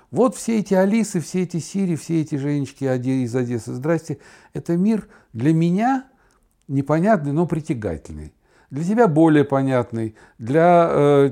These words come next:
тех, я не знаю, там, постмиллениалов, которые щас еще мало чего соображают, это будет вот пальцем щелкнул, Алиса из кармана ему сказала: "Налево!" Он пошел налево. <clears throat>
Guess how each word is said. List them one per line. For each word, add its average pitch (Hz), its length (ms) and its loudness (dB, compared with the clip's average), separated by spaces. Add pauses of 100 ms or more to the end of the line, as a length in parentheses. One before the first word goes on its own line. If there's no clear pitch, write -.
тех, 151 320 -2
я 123 80 -6
не 123 100 -4
знаю, 120 180 -2
там, 110 300 -4 (600)
постмиллениалов, 160 1120 4
которые 113 960 -2
щас 107 240 -6
еще - 220 -10
мало 107 300 0
чего 104 180 -8
соображают, 113 580 -4 (280)
это 156 240 -4
будет 190 480 -2
вот 156 180 -10 (600)
пальцем 160 380 2
щелкнул, 139 520 -2
Алиса 143 360 0
из 113 100 -6
кармана 123 420 -2
ему 107 140 -4
сказала: 107 220 -4
"Налево!" 156 720 4 (320)
Он 175 160 -2
пошел 156 320 -2
налево. 90 540 -6 (420)
<clears throat> - 240 -10